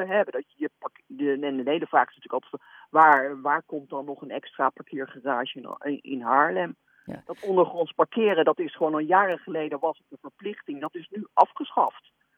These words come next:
Speaker 1: Ja, we hebben het zelf natuurlijk een beetje een zootje van gemaakt.
Speaker 2: Hoe gaan we dat zootje opruimen?
Speaker 1: <laughs> Nou, eh, ik, ik, ik heb geen idee. Kijk, ik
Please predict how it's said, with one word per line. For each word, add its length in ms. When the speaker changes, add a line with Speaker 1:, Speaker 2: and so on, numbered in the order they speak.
Speaker 1:
Ja, 160
we 100
hebben 260
het 100
zelf 280
natuurlijk 260
een 100
beetje 340
een 120
zootje 340
van 180
gemaakt. 460
Speaker 2:
Hoe 160
gaan 160
we 60
dat 140
zootje 320
opruimen? 460
Speaker 1:
<laughs> 260
Nou, 460
eh, 260
ik, 120
ik, 200
ik 160
heb 140
geen 300
idee. 340
Kijk, 240
ik 120